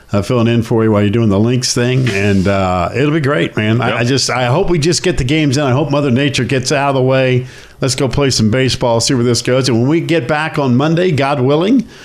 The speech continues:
Speaker 1: uh, I hope Danny
Speaker 2: Mm-hmm.
Speaker 1: Graves is right. I hope all four A C C teams have punched their ticket to Omaha, which would tie a record. Uh, we'll see how that thing plays out. But keep in mind, sixteen teams are still left.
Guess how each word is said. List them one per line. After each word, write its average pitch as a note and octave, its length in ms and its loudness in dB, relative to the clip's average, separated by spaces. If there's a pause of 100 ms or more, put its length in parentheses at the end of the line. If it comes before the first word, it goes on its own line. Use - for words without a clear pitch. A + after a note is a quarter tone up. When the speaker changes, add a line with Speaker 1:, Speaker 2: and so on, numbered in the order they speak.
(460)
Speaker 1:
uh, B2 560 2
I B2+ 140 0
hope D3 240 0
Danny D#3+ 200 0
Speaker 2:
Mm-hmm. A#2+ 100 0
Speaker 1:
Graves D#3 320 2
is C3+ 140 0
right. F3 480 -2
I B2 160 -2
hope C#3 220 0
all D3+ 180 2
four D3+ 300 0
A D#3 120 2
C C#3+ 200 0
C D#3 220 0
teams C3 340 0
have G#2+ 200 0
punched D#3 300 -2
their D3+ 140 0
ticket C3+ 380 -2
to A2+ 100 -2
Omaha, D3 520 0
which C3 200 -2
would G#2 120 -2
tie C3+ 200 0
a C3+ 100 0
record. C3+ 460 0 (520)
Uh, G#2+ 220 0
we'll C3+ 140 2
see D3+ 180 0
how C#3+ 120 2
that C3+ 180 0
thing C#3 180 0
plays C3+ 300 0
out. C3+ 180 0
But G#2+ 120 0
keep D#3+ 180 0
in D3+ 80 2
mind, A2+ 260 0
sixteen E3+ 680 0
teams D#3+ 320 0
are B2+ 80 0
still B2+ 280 0
left. D#3 460 -2